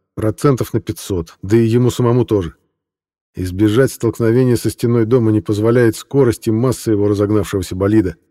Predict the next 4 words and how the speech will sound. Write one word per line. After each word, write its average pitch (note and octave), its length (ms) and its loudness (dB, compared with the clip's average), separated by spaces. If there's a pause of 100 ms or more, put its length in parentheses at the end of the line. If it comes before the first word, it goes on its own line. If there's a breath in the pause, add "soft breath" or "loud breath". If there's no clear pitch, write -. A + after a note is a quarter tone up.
(120)
со - 220 -4
всеми B2+ 360 0
вытекающими G2+ 680 0
последствиями, F2 760 -4